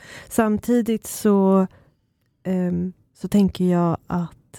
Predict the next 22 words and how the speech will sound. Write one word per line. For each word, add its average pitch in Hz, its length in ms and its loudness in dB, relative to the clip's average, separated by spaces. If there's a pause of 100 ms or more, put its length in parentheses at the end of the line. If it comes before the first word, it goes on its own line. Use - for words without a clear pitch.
(140)
det 208 100 0
är 190 40 4
också 190 240 -2
viktigt 185 520 -2
att 175 460 -4
inse 185 720 0 (720)
att - 180 -6
personer 185 360 4
är - 120 -2
olika 185 400 2
mottagna, 180 880 2 (100)
m-, 220 140 2
eh, - 220 2 (400)
mottagliga 214 600 0 (120)
för 170 400 -2 (200)
att 190 120 0
ta 190 80 6
emot 220 540 2 (220)
kraven 165 720 2
beroende 175 440 0
på 180 200 -2
vart, - 580 -2